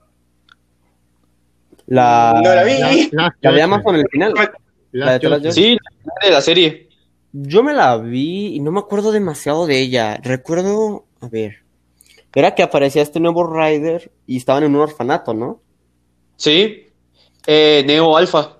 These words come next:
Speaker 1: Neo Alpha. Pues mira,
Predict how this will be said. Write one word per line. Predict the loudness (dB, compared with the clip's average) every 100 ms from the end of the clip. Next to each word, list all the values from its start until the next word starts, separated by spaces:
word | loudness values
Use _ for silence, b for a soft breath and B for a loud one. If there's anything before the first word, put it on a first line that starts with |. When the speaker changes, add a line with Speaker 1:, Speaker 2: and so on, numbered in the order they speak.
| _ _ _ _
Speaker 1:
Neo | -10 -6 -4
Alpha. | -2 -4 -6 -10 -10 _ _ _ _ _ _ _
Pues | -2 4
mira, | 6 6 6 4 2